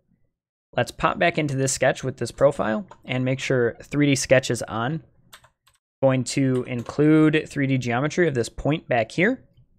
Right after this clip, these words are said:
And then I need to create a spline. You can use any kind of spline, doesn't matter. Going to create that point on that sketch profile and then go to the end.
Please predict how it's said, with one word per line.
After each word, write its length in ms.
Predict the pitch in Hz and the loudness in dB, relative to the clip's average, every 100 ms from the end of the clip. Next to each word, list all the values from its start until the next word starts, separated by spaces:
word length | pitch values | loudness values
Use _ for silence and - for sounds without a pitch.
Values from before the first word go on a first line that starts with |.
| _ _ _ _ _ _ _ _ _ _ _ - | _ _ _ _ _ _ _ _ _ _ _ -6
And 160 | 131 135 | -2 2
then 240 | 143 143 | 4 2
I 140 | 123 131 | 0 -2
need 160 | 131 | -2
to 60 | 131 | -4
create 380 | - 131 131 127 | -2 0 0 0
a 520 | 127 123 117 107 - _ _ | 0 2 0 -4 -8 _ _
spline. 680 | - - - 127 139 165 160 - | -14 -10 -2 -2 0 -2 -6 -10
You 60 | - | -10
can 80 | |
use 160 | 123 117 | -8 -6
any 160 | 117 110 | -6 -8
kind 220 | 110 113 | -10 -12
of 60 | |
spline, 280 | - 120 143 | -10 -6 -4
doesn't 220 | 143 120 | -2 -4
matter. 260 | 117 147 214 - _ _ _ _ _ - _ _ - | -4 -6 -6 -14 _ _ _ _ _ -20 _ _ -8
Going 240 | 131 123 117 | -4 -2 -4
to 460 | - 127 123 120 117 | -4 -2 0 0 -2
create 280 | - 135 135 | -4 0 2
that 160 | 123 | 2
point 300 | - 120 110 _ - _ _ _ _ _ _ | 0 -8 -8 _ -20 _ _ _ _ _ _
on 320 | 120 117 110 98 - | -4 -2 -4 -6 -4
that 200 | 113 - | -4 2
sketch 260 | 175 - | 2 4
profile 460 | 170 147 143 139 135 | 2 4 4 4 0
and 140 | 123 | -2
then 140 | 120 113 | -2 0
go 140 | 117 | 2
to 80 | 113 | 0
the 140 | 107 | -2
end. 320 | 120 175 208 | -2 -2 -4